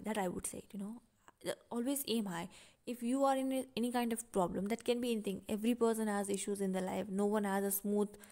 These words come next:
slurry, okay? Everyone have those crumbs.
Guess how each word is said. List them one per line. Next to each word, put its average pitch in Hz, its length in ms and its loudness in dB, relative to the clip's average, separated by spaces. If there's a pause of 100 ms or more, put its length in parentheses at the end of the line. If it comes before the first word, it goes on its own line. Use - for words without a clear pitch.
(460)
slurry, 196 460 2
okay? 190 400 -2
Everyone 214 360 4
have 196 280 -2 (160)
those 196 320 0
crumbs. 185 420 2